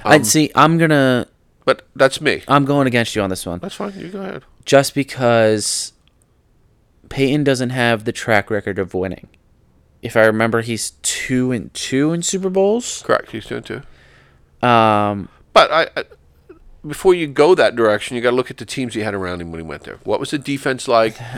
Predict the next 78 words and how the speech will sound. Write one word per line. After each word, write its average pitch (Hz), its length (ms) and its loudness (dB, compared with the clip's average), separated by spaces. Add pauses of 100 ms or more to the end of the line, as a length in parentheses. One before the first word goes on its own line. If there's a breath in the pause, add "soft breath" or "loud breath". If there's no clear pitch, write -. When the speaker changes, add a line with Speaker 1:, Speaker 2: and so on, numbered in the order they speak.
Speaker 2:
I 151 100 -4
know, 120 220 -6
but 110 80 -6
Speaker 1:
compared 131 480 2
to 135 120 -4
what 127 160 2
the 127 80 -14
forty-niners 131 600 0
defense 120 440 -4
was? 123 140 0 (320 loud breath)
I, 156 200 4
I 175 60 4
mean, 185 320 -2
listen, 180 400 0
Speaker 2:
But 160 60 0
when 190 140 4
I 208 40 6
Speaker 1:
it's 208 80 2
a - 40 6
Speaker 2:
think 180 120 8
Speaker 1:
lot 208 80 6
Speaker 2:
of - 60 -2
Speaker 1:
easier 220 240 -2
to 180 60 6
win 165 220 0
a 147 40 -2
Super 143 340 -4
Bowl 110 360 2 (320 loud breath)
<coughs> 147 300 -12
if 120 180 -6
you, 117 140 -8 (200)
your 131 160 -2
defense 135 440 -2
only 127 140 -2
gives 120 180 2
up 113 140 0
fourteen 113 380 -2
Speaker 2:
Right, 208 160 8
Speaker 1:
points, 156 100 4
Speaker 2:
but 156 60 6
when 175 80 4
I 175 40 6
think 196 120 2
Speaker 1:
right? 202 80 4
Speaker 2:
of 156 80 0
Joe 151 140 2
Montana, 131 500 -2
it's, 98 420 0
"I'm 127 200 2
gonna 127 180 2
win 117 340 2
no 110 80 0
matter 101 300 0
what." 95 580 -2
Speaker 1:
Yeah, 311 100 0
but - 100 -2
it 226 40 -8
doesn't 196 220 -2
matter. 113 360 -2
If - 160 -8
you're 190 100 0
down 190 220 2
thirty-eight 165 500 0
to 147 60 -10
nothing 147 380 0
at 143 120 -2
the 127 100 -2
half 135 380 0
because 131 220 -6
your 127 80 -10
defense 139 360 -6
doesn't 135 180 -8
stop 131 340 2
anything, 170 260 -6
you're 160 120 -2
not 208 140 -6
coming 185 240 -4
back. 107 360 -2